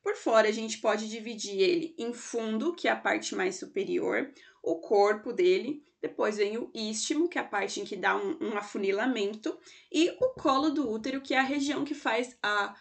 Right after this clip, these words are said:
conversa, assim, digamos, entre a porção da vagina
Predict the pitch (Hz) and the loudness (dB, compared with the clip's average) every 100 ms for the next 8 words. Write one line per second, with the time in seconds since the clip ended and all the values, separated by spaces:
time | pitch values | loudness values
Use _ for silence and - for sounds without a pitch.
0 | _ - 523 277 208 220 233 226 196 196 | _ -2 2 2 6 6 4 0 -8 -6
1 | 214 208 202 196 214 202 202 196 196 190 | -6 -4 -4 -4 -4 -4 -2 -4 0 -4
2 | - _ - 220 226 220 220 196 190 196 | -4 _ -8 -6 -4 -4 -2 -2 -2 -2
3 | 190 196 214 269 349 | -2 -2 2 2 2